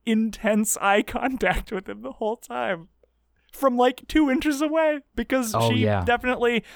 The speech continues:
Speaker 1: like, Cheryl's concept of personal space clearly derives from that of her mom.
Speaker 2: Mm-hmm. Oh my God.
Speaker 1: So
Speaker 2: That
Speaker 1: that, that wasn't weird in the sense of, like,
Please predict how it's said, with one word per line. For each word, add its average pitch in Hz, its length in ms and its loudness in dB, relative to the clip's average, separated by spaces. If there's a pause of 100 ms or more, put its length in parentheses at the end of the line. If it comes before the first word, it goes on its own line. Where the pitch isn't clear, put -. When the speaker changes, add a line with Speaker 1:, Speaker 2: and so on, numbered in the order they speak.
(420)
Speaker 1:
like, 220 260 2
Cheryl's 285 440 2
concept 202 360 2
of 165 100 -8
personal 165 280 0
space 139 300 -4
clearly 151 380 -2
derives 123 480 -4
from 73 240 -8
that 76 140 -2
of 147 80 -6
her - 80 -8
mom. - 300 -10 (360)
Speaker 2:
Mm-hmm. 120 300 4 (240)
Oh 120 160 2
my 98 180 2
God. 95 640 0 (220)
Speaker 1:
So 110 80 0
Speaker 2:
That 110 320 4 (400)
Speaker 1:
that, 233 300 -2 (400)
that 233 200 2
wasn't 254 400 2
weird 262 640 0
in 262 220 0
the 254 80 4
sense 254 300 0
of, 233 160 0
like, 214 360 -2